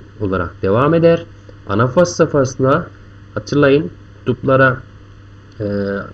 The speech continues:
birbirinden, e, ayrılıp kutuplara doğru çekilen kardeş kromatitlere kromozom adını verdiğimiz için anafaz safhasında kromozom sayısını iki kat alıyoruz.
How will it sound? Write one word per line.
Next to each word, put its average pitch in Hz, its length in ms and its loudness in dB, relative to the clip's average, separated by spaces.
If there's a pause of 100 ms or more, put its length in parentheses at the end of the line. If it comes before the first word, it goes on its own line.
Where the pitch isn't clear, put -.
(160)
birbirinden, 120 520 0 (180)
e, 104 40 -6
ayrılıp 110 580 0 (200)
kutuplara 120 520 -2
doğru 104 420 2
çekilen 101 400 -4 (300)
kardeş 120 420 -2
kromatitlere 110 680 -4
kromozom 110 580 -2
adını 101 320 -4
verdiğimiz 113 460 -2
için 127 260 -4 (440)
anafaz 107 420 -2
safhasında 107 480 -2
kromozom 113 520 0
sayısını 101 360 0 (120)
iki 131 100 -8
kat 135 240 0
alıyoruz. 139 540 4